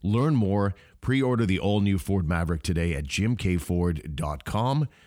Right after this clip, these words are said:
They are located at fourteen thirty-eight Youville Drive in Orleans. And whether you're in the market for a new vehicle or a certified pre-owned one,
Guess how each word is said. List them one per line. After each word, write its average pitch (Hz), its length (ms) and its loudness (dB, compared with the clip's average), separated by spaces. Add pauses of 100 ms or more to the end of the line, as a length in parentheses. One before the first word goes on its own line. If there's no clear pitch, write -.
(120)
They - 80 -4
are 73 80 -2
located 78 400 -2
at 71 100 -8
fourteen 92 440 0
thirty-eight 85 460 0
Youville 87 380 0
Drive 78 400 -2
in 76 160 -4
Orleans. 95 520 0 (300)
And - 100 -4
whether 95 180 0
you're 98 100 2
in 95 60 2
the 90 60 0
market 85 320 -2
for 80 140 -2
a 71 40 -2
new 95 260 2
vehicle 98 640 0 (280)
or 95 320 0
a 78 100 -4
certified 87 800 0 (360)
pre-owned 113 600 0
one, 120 440 0